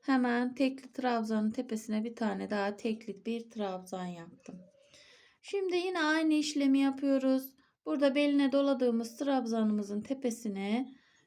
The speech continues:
üç tane ikili trabzanımızı yapıyoruz.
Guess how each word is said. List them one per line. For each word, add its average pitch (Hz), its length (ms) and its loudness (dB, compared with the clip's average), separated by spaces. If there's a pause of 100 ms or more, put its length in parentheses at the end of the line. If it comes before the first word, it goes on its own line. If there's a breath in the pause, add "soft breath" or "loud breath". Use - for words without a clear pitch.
(160 loud breath)
üç 370 340 -4
tane 214 760 0 (2500)
ikili 247 420 -2
trabzanımızı 214 800 -2
yapıyoruz. 175 760 -8